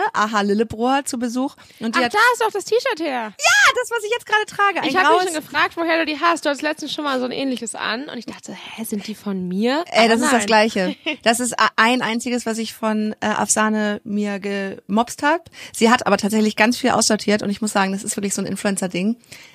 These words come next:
Speaker 1: Es ist krass, was ihr an Klamotten habt. Sie hatte da irgendwie so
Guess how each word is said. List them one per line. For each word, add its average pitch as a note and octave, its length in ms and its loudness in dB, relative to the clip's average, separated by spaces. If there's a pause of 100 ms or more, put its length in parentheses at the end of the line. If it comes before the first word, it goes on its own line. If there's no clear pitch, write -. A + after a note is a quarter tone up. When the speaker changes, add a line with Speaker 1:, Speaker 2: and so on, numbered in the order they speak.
Speaker 1:
Es F#3+ 100 -2
ist F#3+ 140 -2
krass, - 360 2
was F#3+ 140 2
ihr F3+ 140 0
an F3 80 0
Klamotten D#3+ 400 0
habt. - 240 -4 (580)
Sie G#3+ 100 6
hatte A#3 120 4
da A#3+ 80 6
irgendwie A3+ 180 4
so A3 200 0